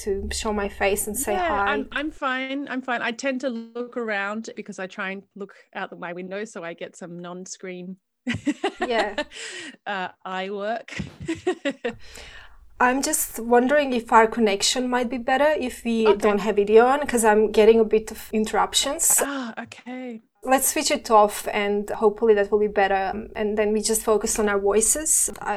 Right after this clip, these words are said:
Speaker 1: I find that quite interesting in this period, just this focus on voice,
Speaker 2: Mm.
Speaker 1: how that changes the way that we connect.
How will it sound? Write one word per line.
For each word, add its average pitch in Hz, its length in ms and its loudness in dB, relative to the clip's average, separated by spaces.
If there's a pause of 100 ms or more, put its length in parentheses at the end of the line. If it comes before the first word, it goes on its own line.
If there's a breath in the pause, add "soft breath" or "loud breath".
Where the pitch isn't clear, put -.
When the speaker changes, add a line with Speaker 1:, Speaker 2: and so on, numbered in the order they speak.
(160)
Speaker 1:
I - 20 -2
find 226 300 -4
that 233 160 -4
quite 202 300 -2
interesting 208 640 -2
in 202 140 -6
this 202 180 0
period, 196 460 0
just 208 200 -4
this 220 180 -2
focus 208 500 0
on 202 180 -2
voice, 208 680 0
Speaker 2:
Mm. 240 960 -6
Speaker 1:
how 202 300 -4
that 208 280 -6
changes 208 480 -2
the 214 120 -2
way 190 180 -4
that 202 200 -6
we 208 80 -2
connect. - 720 -8